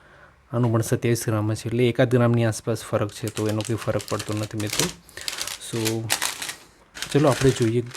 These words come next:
ગાંઠિયાની પેકેટની અંદરથી શું નીકળે છે. So નેટ વેઇટ ગ્રા-, પેકેટમાં લખેલું છે કે પચીસ ગ્રામ ગાંઠિયાનું વજન છે. તો મારી પાસે અહીંયા કાતર છે,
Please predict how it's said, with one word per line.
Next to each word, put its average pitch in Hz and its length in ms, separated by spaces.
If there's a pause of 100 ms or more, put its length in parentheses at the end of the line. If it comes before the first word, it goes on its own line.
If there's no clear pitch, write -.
(160)
ગાંઠિયાની 123 560
પેકેટની 120 400
અંદરથી 117 480
શું 110 240
નીકળે 107 300
છે. 120 140 (760)
So 143 360
નેટ 131 300
વેઇટ 135 200
ગ્રા-, 131 420
પેકેટમાં 117 400
લખેલું 110 360
છે 147 180
કે 170 160
પચીસ - 420
ગ્રામ 127 360 (600)
ગાંઠિયાનું 110 500
વજન 104 240
છે. 110 220 (680)
તો 127 60
મારી 113 240
પાસે 117 300
અહીંયા 117 200
કાતર 135 440
છે, 160 260